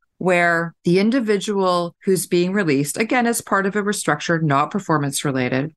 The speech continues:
has been with the organization for less than a year. And I think if I recall correctly, the record is four months from my personal experience. So meeting someone who literally has only been in the job for four months.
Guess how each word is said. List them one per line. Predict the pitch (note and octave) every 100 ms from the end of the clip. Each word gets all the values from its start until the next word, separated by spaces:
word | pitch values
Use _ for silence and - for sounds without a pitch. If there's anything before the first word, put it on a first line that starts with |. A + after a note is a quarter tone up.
| _ -
has | E3 F#3+ F#3
been | A3+
with | A#3 C4+
the | B3
organization | G#3+ F#3+ F3+ E3+ E3 D#3+ E3+
for | E3+ D3+
less | C#3 D3
than | - C#3+
a |
year. | C#3 C3 A#2
And | - D#3+
I | E3 - _
think | A3 B3+ C#4+
if | -
I | G#3
recall | F3 - - F3+ E3 D#3
correctly, | - - D#3 D#3 - C#3+ C#3+ C#3+ -
the | F3+
record | E3+ F3 G3 F3
is | D#3+ -
four | - E3 D3
months | C#3+ C3+ - -
from | - D#3+ C#3+
my | C#3+
personal | C#3 - E3+ D#3 D#3 C3+
experience. | C3 - C3 A#2+ C2+ - - -
So | C#3+ C#3
meeting | C#3+ D#3 E3+
someone | D#3 F3 D#3 D3 D3
who | D3+ D3
literally | C#3 D#3 E3 D#3+
has | E3 D3+
only | C#3 C3+ C#3
been | C3+
in | C3
the | B2+
job | C3+ B2+ -
for | -
four | - -
months. | - -